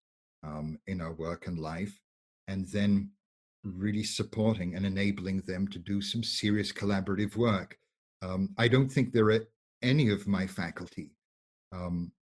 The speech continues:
who would, who would think that the future world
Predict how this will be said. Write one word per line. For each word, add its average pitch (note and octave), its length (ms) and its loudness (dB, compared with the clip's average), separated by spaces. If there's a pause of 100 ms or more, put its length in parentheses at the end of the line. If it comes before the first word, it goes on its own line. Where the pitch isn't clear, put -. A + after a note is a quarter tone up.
(460)
who A2 340 4
would, G2+ 360 4 (1700)
who C3 180 4
would A#2 220 2
think - 460 -2 (100)
that G#2+ 180 2 (280)
the A2 100 -2
future B2 420 0
world G#2 320 2